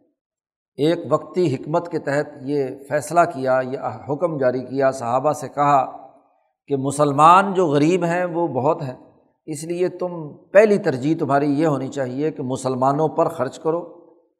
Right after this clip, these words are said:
اور جو غیر مسلم ہیں، ان پر مال خرچ نہ کرو۔ روک دیا، ایک مسلحت تھی، اس مسلحت میں حکمت عملی کے تحت نبی اکرم صلی اللہ علیہ وسلم نے یہ بات فرمائی۔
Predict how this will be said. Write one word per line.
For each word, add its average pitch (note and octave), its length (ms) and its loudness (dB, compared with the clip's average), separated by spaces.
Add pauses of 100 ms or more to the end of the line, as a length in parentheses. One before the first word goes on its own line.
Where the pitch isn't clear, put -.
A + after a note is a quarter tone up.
(600)
اور D#3+ 200 10
جو D#3+ 180 4
غیر D#3 320 10
مسلم F3 400 0
ہیں، F3 160 0
ان F3 180 -2
پر F3+ 160 2
مال D3 300 6 (960)
خرچ D3+ 220 -4
نہ C#3+ 100 -6
کرو۔ F#2+ 240 -10 (1300)
روک D3 400 8
دیا، D#3+ 180 4 (580)
ایک C#3+ 180 2
مسلحت F3 480 2
تھی، E3 200 -4 (280)
اس B2 140 -14
مسلحت D#3+ 420 2
میں D#3 220 -2 (380)
حکمت D#3 340 0
عملی D3+ 300 2
کے E3 140 0
تحت D3 400 0
نبی C#3+ 200 0
اکرم C#3+ 300 -2
صلی C#3+ 240 -6
اللہ C3+ 180 0
علیہ C3+ 160 0
وسلم C3+ 280 -6
نے C3+ 100 -8
یہ C3 100 -4
بات B2+ 280 0
فرمائی۔ A2+ 320 -12